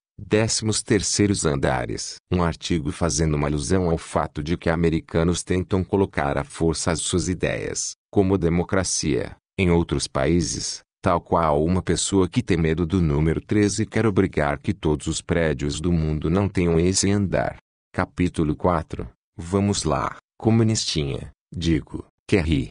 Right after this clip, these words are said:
Uma defesa da candidatura de um candidato democrata,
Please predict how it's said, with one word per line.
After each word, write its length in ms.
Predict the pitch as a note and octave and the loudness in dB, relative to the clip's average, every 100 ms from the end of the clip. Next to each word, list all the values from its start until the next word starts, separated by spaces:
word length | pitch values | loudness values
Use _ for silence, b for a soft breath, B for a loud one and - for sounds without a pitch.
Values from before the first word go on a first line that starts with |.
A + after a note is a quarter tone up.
| - | 0
Uma 260 | A#2+ C3 A2+ | 2 4 2
defesa 500 | G#2+ - D#2 D2 D#2 | 0 0 -2 -2 0
da 160 | E2 | -2
candidatura 760 | - F#2 E2 E2 D#2 - F#2+ F2+ | 0 -4 -2 -2 -2 -2 -2 0
de 80 | G#2+ | 0
um 100 | G2+ | 0
candidato 720 | - C2+ - C#2 D#2+ E2 C#2+ | 0 0 -2 0 0 0 0
democrata, 840 | F#2 G#2 G#2 - D2+ C#2 - - | 0 0 0 -2 -4 -4 -8 -8